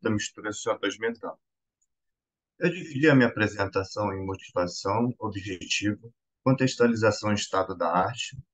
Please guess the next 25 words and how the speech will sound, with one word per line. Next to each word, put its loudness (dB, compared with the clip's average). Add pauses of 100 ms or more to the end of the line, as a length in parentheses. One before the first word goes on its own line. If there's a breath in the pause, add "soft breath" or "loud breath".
metodologia 0 (240)
e 2
resultados 0
de -6
conclusão. -8 (2250)
Atualmente, 0
a -6
demanda 0 (140)
por -12
gás 2
natural -2
tem -18
aumentado -6
em -16
dois, -10 (160)
em -20
torno -10
de -16
dois -4
vírgula -18
cinco -16
por -12
cento -8
ao -2
ano. -18